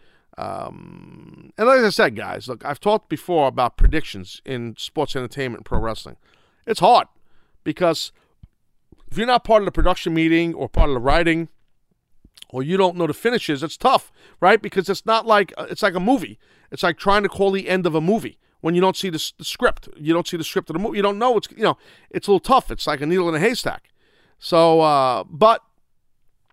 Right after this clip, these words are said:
I'm just going on how I feel they've been pushing guys, and, and I think fans like to predict things too. So,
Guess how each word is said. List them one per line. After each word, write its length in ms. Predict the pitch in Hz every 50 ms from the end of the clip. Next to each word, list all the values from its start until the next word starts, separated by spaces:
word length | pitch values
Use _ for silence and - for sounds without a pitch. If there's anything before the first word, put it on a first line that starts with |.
| _ - -
I'm 140 | - 190 214
just 140 | 185 170 -
going 200 | - 196 190 175
on 180 | 170 170 165
how 180 | 147 156 160 156
I 80 | 151 147
feel 220 | - - 170 160
they've 100 | 156 147
been 120 | 135 143
pushing 340 | 123 - 160 151 - - 139
guys, 380 | 123 135 131 131 131 131 123 123
and, 300 | 135 127 120 120 117 - _ _ _ _ _ _ _
and 320 | - - 135 127 123 123 123
I 80 | 127
think 200 | 127 - 156 131
fans 320 | - - 147 139 139 135 -
like 140 | 143 131 -
to 100 | - 113
predict 360 | - - 113 135 127 - _
things 320 | 143 127 123 110 - -
too. 320 | - - 160 143 135 135 127
So, 420 | - - 135 120 117 113 113 113